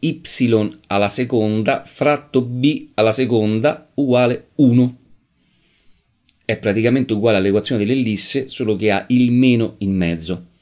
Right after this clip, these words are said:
Un bel vantaggio per ricordarsi le formule questo. E oltre a questo ha anche altre similitudini con l'ellisse,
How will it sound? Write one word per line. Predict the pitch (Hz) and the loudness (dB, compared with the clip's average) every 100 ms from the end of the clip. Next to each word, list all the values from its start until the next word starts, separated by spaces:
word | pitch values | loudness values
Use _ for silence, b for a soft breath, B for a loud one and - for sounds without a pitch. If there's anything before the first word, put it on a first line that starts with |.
| _ | _
Un | - 107 | -8 -2
bel | 110 104 | 0 0
vantaggio | 107 107 - 98 98 95 | -2 -4 -4 -2 -2 -4
per | 92 | -2
ricordarsi | 95 90 87 85 | -2 -4 -6 -6
le | 87 | -8
formule | 85 76 78 | -8 -10 -12
questo. | - - - B B B B B B B B B B B B | -14 -20 -20 B B B B B B B B B B B B
E | - 117 120 | -2 -2 2
oltre | 185 196 156 | 2 2 -2
a | |
questo | 131 135 123 104 - - 147 156 - | -2 0 2 0 -2 2 2 2 -4
ha | - 139 143 139 | -6 -2 -2 -4
anche | - 175 175 170 160 | -2 0 0 0 0
altre | 156 151 | 0 0
similitudini | 135 139 139 131 127 120 120 | 0 2 2 2 2 2 2
con | 117 | 2
l'ellisse, | 117 117 110 - 120 117 | 2 2 0 0 0 -2